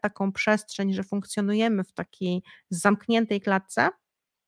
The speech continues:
e, i sami sobie tworzymy te więzienie, e, żeby później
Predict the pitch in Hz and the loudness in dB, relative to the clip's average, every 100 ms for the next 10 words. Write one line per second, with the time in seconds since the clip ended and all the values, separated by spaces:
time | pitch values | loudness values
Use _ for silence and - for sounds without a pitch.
0 | _ _ _ _ _ _ - - - 196 | _ _ _ _ _ _ -14 -4 6 8
1 | 190 - 208 240 247 226 208 196 196 - | 8 6 4 6 6 4 2 0 -2 -2
2 | 196 196 196 190 190 190 202 190 180 185 | -2 2 0 0 0 2 2 2 0 2
3 | 208 311 370 - - - - - 214 214 | 2 2 0 -10 -18 -18 -14 4 8 8
4 | - 220 214 220 196 220 220 214 233 247 | 6 2 2 2 0 0 0 2 2 2
5 | 269 262 - | 2 -2 -6